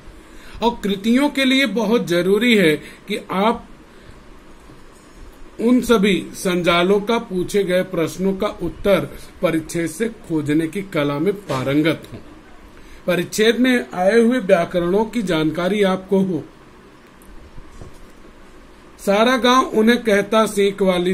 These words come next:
ताई, बड़े भी छोटे भी सभी इसी नाम से बुलाते। यहाँ पर इतने भर में एक संजाल बना, चार चौखट बने। प्रश्न बना कि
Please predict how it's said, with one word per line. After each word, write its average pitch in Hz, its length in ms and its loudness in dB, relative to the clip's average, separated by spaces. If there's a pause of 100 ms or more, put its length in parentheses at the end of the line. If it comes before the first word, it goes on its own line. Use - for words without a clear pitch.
ताई, 151 380 2 (440)
बड़े 160 380 2
भी 180 240 -2
छोटे 165 500 -2
भी 185 200 -2
सभी 160 460 -4
इसी 156 260 -2
नाम 147 280 0
से 156 180 -4
बुलाते। 131 640 -6 (540)
यहाँ 202 360 2
पर 160 320 0 (460)
इतने 247 340 2
भर 233 220 4
में 208 140 4
एक 190 320 0
संजाल 175 520 0
बना, 190 340 0
चार 170 380 -2
चौखट 160 540 -2
बने। 143 280 0 (420)
प्रश्न 214 380 2
बना 156 340 4 (1000)
कि 185 400 2